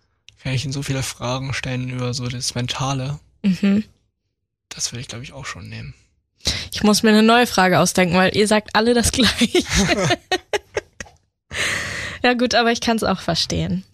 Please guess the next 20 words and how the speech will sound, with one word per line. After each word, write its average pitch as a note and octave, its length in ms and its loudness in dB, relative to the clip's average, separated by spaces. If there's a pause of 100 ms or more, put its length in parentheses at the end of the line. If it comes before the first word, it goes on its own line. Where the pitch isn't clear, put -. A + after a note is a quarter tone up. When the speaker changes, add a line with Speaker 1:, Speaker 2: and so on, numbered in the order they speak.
(1120)
Speaker 2:
Und, A#3 340 0
äh, G#3 80 2
jetzt F#3 380 0
kommen A3 160 2
wir D4+ 80 2
tatsächlich C4+ 500 -2
schon B3 140 -2
der, A#3 260 0
zur - 160 -2
letzten G3 340 0
Frage. E3+ 380 -2
Das F#3 180 -2
heißt, F3+ 220 -2
du F#3 80 -4
bist E3+ 240 -2
hier A3 120 0
schon A3 280 2 (640)
durch C#4+ 320 2
mit G3 160 -2
dem F3+ 320 0